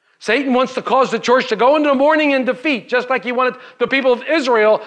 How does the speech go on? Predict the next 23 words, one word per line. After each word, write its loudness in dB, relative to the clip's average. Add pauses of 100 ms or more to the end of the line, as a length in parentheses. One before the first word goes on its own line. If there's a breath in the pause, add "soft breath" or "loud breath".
(100)
to -2
do 0
nothing 0
but -2
mourn 2 (160 loud breath)
and -2
mourn 2
and -2
mourn. 2 (320 loud breath)
He 0
uses 0
discouragement, 0
he -4
uses -4
depression, -2 (140 loud breath)
and -2
he 0
tries 0
to -4
throw 2
us -2
off 0
balance. 0